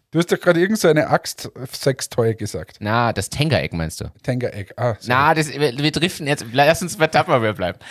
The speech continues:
Speaker 2: Lass uns bei Tupperware bleiben.
Speaker 1: Okay, ich hab
Speaker 2: <laughs>
Speaker 1: dann noch ein Thema für dich, ja?
Speaker 2: Ja.
Speaker 1: Warte. Ja, Tupper, was, was hast du noch?
Speaker 2: Ja, na, das, das, du hast es, also wir sollen Partys machen und es
Speaker 1: Ja, passt, du organisierst.
Speaker 2: Fazit, ihnen geht's schlecht.
Speaker 1: Okay,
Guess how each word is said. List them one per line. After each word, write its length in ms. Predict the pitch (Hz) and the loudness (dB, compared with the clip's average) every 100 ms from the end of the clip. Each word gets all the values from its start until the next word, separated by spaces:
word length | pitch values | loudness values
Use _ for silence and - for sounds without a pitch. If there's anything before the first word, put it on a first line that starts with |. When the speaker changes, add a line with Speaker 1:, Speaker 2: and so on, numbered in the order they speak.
| - | -8
Speaker 2:
Lass 280 | - 156 - | -2 -2 0
uns 220 | 214 196 | 0 0
bei 180 | - 151 | 2 2
Tupperware 440 | 165 151 127 104 98 | 2 2 2 0 0
bleiben. 220 | 95 175 | 4 4
Speaker 1:
Okay, 260 | 180 156 - - 190 - - - | 4 2 0 -8 -10 -8 -6 0
ich 180 | 151 127 | 2 4
hab 120 | 160 | 4
Speaker 2:
<laughs> 0 | |
Speaker 1:
dann 140 | - 147 | 2 2
noch 180 | 151 - | 4 2
ein 120 | 117 | -2
Thema 220 | 110 98 | -4 -6
für 140 | 95 - | -8 -14
dich, 160 | 98 | -14
ja? 160 | - 160 - _ | -6 -6 -6 _
Speaker 2:
Ja. 180 | - 110 | -2 0
Speaker 1:
Warte. 80 | 185 - _ _ - - - _ _ _ _ _ _ | 0 -8 _ _ -20 -20 -20 _ _ _ _ _ _
Ja, 160 | 151 185 - _ _ | 0 0 -4 _ _
Tupper, 320 | 156 196 185 | 2 4 2
was, 240 | 160 - | 0 -2
was 140 | 139 139 | -4 -2
hast 100 | 165 | -2
du 40 | 113 | 2
noch? 60 | |
Speaker 2:
Ja, 160 | 175 240 | 2 6
na, 160 | 214 | 4
das, 200 | 175 190 - | 4 2 0
das, 160 | 185 - - | -2 -2 2
du 140 | 247 | 4
hast 140 | 392 | 4
es, 80 | 180 | 2
also 240 | 117 151 131 - | 2 2 0 -2
wir 300 | 143 196 160 | -6 -6 -4
sollen 260 | 175 180 | -4 -4
Partys 380 | - 175 185 202 | -4 -4 -4 -2
machen 320 | 196 208 220 | 0 0 0
und 340 | 170 180 190 - | -2 -2 -4 -4
es 160 | 160 | -4
Speaker 1:
Ja, 140 | - 208 | 4 4
passt, 300 | - 151 - | 6 2 2
du 100 | 185 | 0
organisierst. 380 | 160 165 156 170 | 2 0 -2 4
Speaker 2:
Fazit, 360 | 151 165 196 190 | 4 4 0 -2
ihnen 180 | 165 170 | 0 2
geht's 260 | 156 - | 0 -2
schlecht. 440 | - 98 87 - - - - | -2 0 0 -4 -12 -16 -8
Speaker 1:
Okay, 260 | 131 - | -4 -4